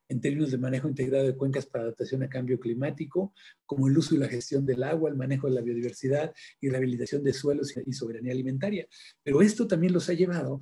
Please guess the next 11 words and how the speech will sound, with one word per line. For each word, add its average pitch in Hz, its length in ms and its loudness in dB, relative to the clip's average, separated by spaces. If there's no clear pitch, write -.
a 147 120 -2
constituir 147 480 0
una 170 180 2
sociedad 139 360 2
de - 80 -6
producción 143 440 -2
rural 131 340 -2
ya, 151 460 0
este, 123 320 -2
jurídicamente 135 840 0
constituida, 139 680 -4